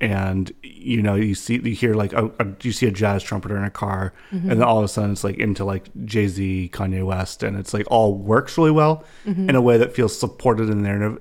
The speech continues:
Speaker 1: narrative, and it's n-, so confident in itself and its placement that it's not like Across the Universe. It's just like, "Here it comes, guys."
Speaker 2: Yeah.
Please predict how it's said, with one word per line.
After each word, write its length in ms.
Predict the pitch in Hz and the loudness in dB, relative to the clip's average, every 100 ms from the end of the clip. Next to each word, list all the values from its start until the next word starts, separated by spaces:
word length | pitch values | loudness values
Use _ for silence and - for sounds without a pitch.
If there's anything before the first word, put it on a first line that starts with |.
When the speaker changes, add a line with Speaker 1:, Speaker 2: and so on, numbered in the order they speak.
| - | -2
Speaker 1:
narrative, 440 | 110 107 113 117 117 | 0 2 2 0 -2
and 140 | 104 | -4
it's 240 | 104 - | -4 -4
n-, 180 | 123 120 - - - - - | -6 -6 -10 -20 -20 -20 -14
so 300 | - 131 127 | -2 4 4
confident 520 | 131 - 113 117 120 | 2 0 0 -2 -4
in 140 | 110 92 | -4 -6
itself 500 | - - 104 110 101 | -8 -2 -2 -2 -4
and 80 | 92 | -8
its 120 | - | -10
placement 560 | - 101 101 131 131 - - - - - | -8 -6 -4 -4 -4 -8 -20 -20 -20 -6
that 180 | 117 - | -2 -2
it's 140 | 104 | -2
not 260 | 110 101 - | 0 0 0
like 340 | 127 107 107 | 0 2 0
Across 360 | 110 - 107 - | -2 -2 -4 -2
the 40 | |
Universe. 340 | 104 - - 110 | -4 -4 -4 -6
It's 120 | - | -6
just 120 | 104 | -6
like, 180 | 95 - | -8 -8
"Here 300 | - 101 101 | -10 -2 -2
it 80 | 98 | 2
comes, 320 | 131 131 107 | 4 4 2
guys." 680 | 104 98 95 95 95 92 196 | 2 2 0 0 -2 -4 0
Speaker 2:
Yeah. 520 | 196 185 180 180 | 2 4 0 -2